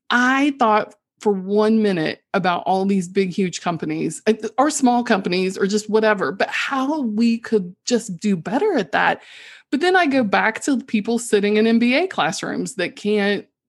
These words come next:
tell you about themselves or articulate as to what their why is. And I just, I, I hope we figure that out. I hope it's the,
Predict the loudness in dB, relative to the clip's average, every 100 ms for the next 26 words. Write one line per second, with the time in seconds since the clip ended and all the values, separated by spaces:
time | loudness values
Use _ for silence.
0 | _ -6 -2 2 4 2 2 -2 0 0
1 | 2 2 2 2 0 0 2 2 0 -2
2 | 0 0 0 0 -2 0 0 0 2 0
3 | 0 -2 -2 -2 -2 -2 -4 -4 -2 -2
4 | 0 -2 0 0 -2 -8 -20 -20 -20 -20
5 | -16 -6 -2 0 -2 -8 _ _ _ -4
6 | 0 0 0 0 0 2 4 4 4 2
7 | 2 2 2 2 2 0 -4 -6 -8 -2
8 | 0 0